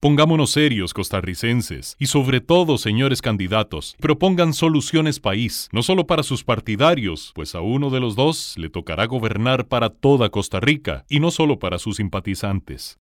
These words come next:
El costo del principal y los intereses de la deuda pública lo pagamos todos, usted y yo a través de impuestos directos y también el de ventas. Cuando vamos de compras,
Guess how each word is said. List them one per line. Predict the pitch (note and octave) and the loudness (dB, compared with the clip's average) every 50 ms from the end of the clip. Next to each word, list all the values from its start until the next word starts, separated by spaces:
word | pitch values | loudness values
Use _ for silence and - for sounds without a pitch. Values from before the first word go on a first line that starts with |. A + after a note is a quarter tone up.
| _ _ _ | _ _ _
El | D#3+ D#3 | -2 0
costo | - G#3+ G#3 - - G3+ | 2 0 0 2 2 2
del | F3 D#3+ C#3+ | 4 4 2
principal | C3 D#3+ D#3 D3+ C3+ - B2 - - D3 D3+ D#3 D#3 D#3 D#3 D3+ _ | 2 0 0 0 0 0 -2 2 4 4 4 6 4 2 0 -2 _
y | _ C#3+ C3+ | _ -2 -2
los | B2+ A#2+ - C3+ | 0 0 0 -2
intereses | B2+ A2+ - A2+ G#2+ C3 D3 C3+ - C3 A#2 G2+ | -2 -2 -2 0 0 2 0 0 0 -2 -4 -2
de | F#2 G#2+ | -2 -2
la | G2+ F#2 E2+ | -2 0 0
deuda | G#2+ A#2+ B2 G#2+ G2+ F2 | 0 -2 -2 -2 -6 -8
pública | - - D#3 D#3+ A#2 F#2 D#2+ D2 - E2 D2+ - - | -4 -4 -4 -4 -4 -6 -8 -8 -8 -8 -10 -8 -4
lo | G2+ G2+ G#2+ G#2 | -2 -2 0 0
pagamos | C3 A#2+ C3+ D3+ D#3+ E3+ E3 - - - | 0 0 0 0 0 0 -4 -6 -8 -4
todos, | - D#3+ D3 B2 E2+ C#2+ C2 - - - - _ _ | 0 2 2 2 0 -4 -10 -14 -18 -20 -20 _ _
usted | G#2+ F#2+ - - - C#3+ C#3 D#3 E3+ F3+ F3+ D#3+ - - | -10 -10 -10 -4 0 2 2 4 2 2 0 -4 -8 -10
y | - F2+ F2 D#2+ | -10 -10 -8 -6
yo | E2 G#2+ C3+ D#3+ F3 | -2 -2 0 2 0
a | D3+ - | 0 -2
través | - G2 F2+ F2+ B2 B2 | -2 -4 -4 -4 -4 -4
de | A#2+ B2 | -2 -4
impuestos | G#2+ F#2 - - A#2 G#2+ - - - F2+ D#2 | -4 -4 -4 -4 -4 -4 -4 -6 -10 -10 -6
directos | E2+ F#2+ A2+ C3 C3+ C3+ - G2 F2+ - - _ | -4 -2 -2 -2 -2 -2 -6 -8 -8 -8 -10 _
y | - D3 | -10 -6
también | C3 B2+ G#2+ G#2+ A#2 C#3 D3 D3 | -4 -4 -4 -2 -2 -2 0 0
el | B2+ G#2+ | -2 -4
de | G#2 | -2
ventas. | G2+ B2+ C#3+ C3+ - - C#2+ - - - - | -2 -2 -2 -2 -4 -8 -12 -14 -16 -18 -8
Cuando | _ A#2 B2+ C#3 C#3+ | _ -2 0 0 2
vamos | C3+ D#3 F3+ F3+ E3 C3+ | 2 4 4 4 2 2
de | D3 C3+ | 0 2
compras, | C#3+ F3+ F#3 E3 B2+ - D#2 C2+ - - - | 4 2 2 2 -2 -4 -8 -10 -12 -16 -18